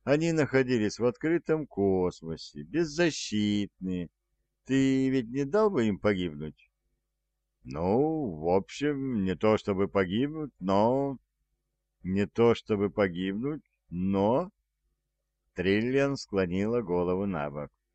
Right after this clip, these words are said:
«Ну, может, их еще кто-нибудь подобрал бы?» «Еще секунду, и они были бы мертвы.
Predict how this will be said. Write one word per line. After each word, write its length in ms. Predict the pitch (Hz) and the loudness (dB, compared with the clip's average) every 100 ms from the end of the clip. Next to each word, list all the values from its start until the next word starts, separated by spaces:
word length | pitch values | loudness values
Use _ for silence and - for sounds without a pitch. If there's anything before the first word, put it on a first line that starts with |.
| _ _ _ - | _ _ _ -4
«Ну, 380 | 110 196 196 135 | 4 6 6 4
может, 540 | 104 117 95 107 - | 6 6 6 0 0
их 280 | 107 98 87 | -2 -2 -2
еще 460 | 95 87 - 104 101 | -6 -6 -2 -2 -2
кто-нибудь 580 | - 123 135 143 160 - - | -2 -2 0 -2 -6 -6 -4
подобрал 540 | 143 156 151 151 151 | 0 2 4 2 2
бы?» 260 | 147 151 - _ _ _ _ _ _ _ _ _ - | 0 -4 -6 _ _ _ _ _ _ _ _ _ -12
«Еще 480 | 78 90 87 104 101 | -6 -6 -2 -2 0
секунду, 640 | 117 110 - 135 135 131 | 0 -2 -2 -4 -2 0
и 60 | 131 | 0
они 240 | 131 131 | 0 -2
были 300 | 117 127 127 | -4 -2 -2
бы 180 | 120 123 | -2 -4
мертвы. 960 | 123 127 117 135 135 139 135 107 80 | -2 -4 -4 -4 -2 -2 -2 -2 -6